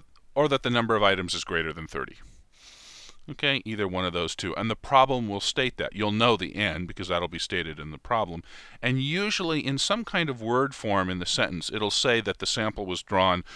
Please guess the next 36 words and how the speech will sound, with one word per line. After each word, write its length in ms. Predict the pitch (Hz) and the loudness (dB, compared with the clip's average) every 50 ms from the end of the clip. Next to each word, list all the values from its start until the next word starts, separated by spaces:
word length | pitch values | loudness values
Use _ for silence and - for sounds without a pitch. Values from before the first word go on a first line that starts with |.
| - - - - - | -18 -18 -20 -10 -4
from 180 | - 101 95 | -2 0 0
a 60 | 92 92 | 2 2
normal 340 | 92 95 95 98 98 95 | 2 2 2 2 2 0
distribution, 800 | 87 95 90 - - 95 82 87 90 87 - - 92 80 60 50 - - - - | -2 -2 -4 -4 -6 -8 -8 -6 -4 -4 -4 -4 -4 -6 -8 -10 -12 -12 -6 -4
a 80 | 95 | -2
normal 340 | 90 90 101 101 101 98 90 | 0 2 2 2 2 2 0
population, 640 | - - 92 - - - 85 82 80 80 - 107 - | 2 2 0 2 0 0 -2 -2 -2 -2 -4 -4 -2
or 160 | 110 113 110 | 0 2 2
an 60 | 107 | 2
approximately 880 | 104 - - - - 139 135 131 - - - 131 107 95 - - 87 87 | 2 0 -2 2 6 8 8 8 6 2 0 0 0 0 -2 -4 -4 -4
normal 380 | 87 87 87 87 85 82 80 | -2 -2 0 0 0 -2 -4
population. 760 | - - 85 78 76 - 85 78 78 71 - - - - - - - - - - - - - - - - | -4 -4 -4 -4 -4 -6 -6 -6 -6 -6 -6 -6 -8 -8 -10 -16 -20 -20 -20 -18 -18 -18 -18 -18 -12 -4
Those 200 | - 98 98 98 | -2 -2 0 0
are 60 | 98 | -2
terms 360 | - - - 95 92 92 82 | -2 -2 -2 0 0 -2 -4
that 100 | - 80 | -6 -6
are 80 | 80 78 | -6 -8
quite 280 | - - 95 82 78 - | -4 -2 -2 -2 -2 -2
common 360 | - - 85 80 78 76 73 | -2 -2 -2 -2 -2 -4 -6
in 160 | 76 78 78 | -8 -8 -8
word 240 | 85 82 80 76 - | -6 -6 -8 -8 -6
problems 420 | - 78 69 73 73 71 71 - | -6 -4 -4 -4 -6 -8 -10 -10
in 80 | 76 69 | -8 -8
statistics. 840 | - - - 78 - - - 71 - - - - - - - - - - - - - - - - - - - - - - - _ | -8 -8 -8 -10 -10 -10 -10 -10 -10 -10 -12 -12 -12 -12 -12 -12 -12 -16 -18 -14 -12 -10 -10 -10 -12 -16 -20 -20 -20 -20 -20 _
Okay, 180 | - - 156 170 | -12 -10 -8 -6
slide 420 | - - - 127 104 98 98 95 | -6 -2 2 2 2 4 2 2
eighty-six. 580 | 90 92 98 98 - - - 143 - - - - | 0 -2 -2 -4 -2 0 0 0 0 -2 -6 -8
The 140 | - 110 - | -8 -10 -10
T 260 | - - - 160 165 | -10 -8 -8 -8 -6
distribution 680 | 147 123 - - - 98 90 95 107 - - 240 220 - | -4 -4 -4 -4 -4 -4 -4 -4 -4 -2 -4 -6 -6 -6
is 160 | - 117 - | -4 -2 2
also 300 | 101 104 107 - - 135 | 2 2 2 2 0 -2
con-, 220 | 120 - - 120 - - | -4 -4 -6 -6 -6 -6
about 300 | 98 95 101 95 - - | -4 -2 -2 -2 -2 -4
continuous 640 | - 104 87 - - 117 107 101 101 98 95 90 - | -8 -8 -8 -6 -4 -2 -2 -2 -2 -2 -2 -4 -4
variables. 640 | - 90 82 82 85 90 117 160 180 - - - | -2 -2 0 0 0 -2 -2 -2 -2 -4 -6 -8